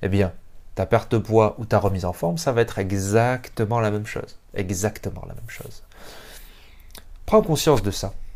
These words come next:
Et une fois de plus, petite astuce à chaque fois, essaie de noter ce que tu fais ou ce que tu veux faire. Pourquoi ? Parce que ça te met concrètement dans le, dans le réel et ça te met aussi des projections.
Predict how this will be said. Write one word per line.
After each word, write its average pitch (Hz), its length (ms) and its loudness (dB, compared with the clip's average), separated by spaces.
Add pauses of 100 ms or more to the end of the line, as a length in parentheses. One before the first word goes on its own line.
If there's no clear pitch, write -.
(920)
Et 127 40 0
une 123 80 2
fois 117 160 8
de 117 40 2
plus, 165 200 0
petite - 340 0
astuce 131 540 0
à 104 40 -4
chaque - 220 -4
fois, 139 300 -2 (1300)
essaie 135 260 6
de 123 140 6
noter 123 500 4
ce 151 140 -4
que - 160 -4
tu - 180 -12
fais - 280 -8 (640)
ou 110 80 -6
ce - 160 -6
que - 80 2
tu 107 180 -4
veux 104 240 4
faire. - 480 -12
Pourquoi ? - 420 2
Parce - 220 2
que 113 240 4 (720)
ça 113 160 4
te 120 100 4
met 120 180 6
concrètement 117 600 4
dans 95 180 4
le, 90 180 0
dans 85 180 2
le 98 80 2
réel 143 340 4
et 110 60 6
ça 107 180 2
te - 140 0
met 110 120 2
aussi 110 260 2
des 101 100 2
projections. - 640 0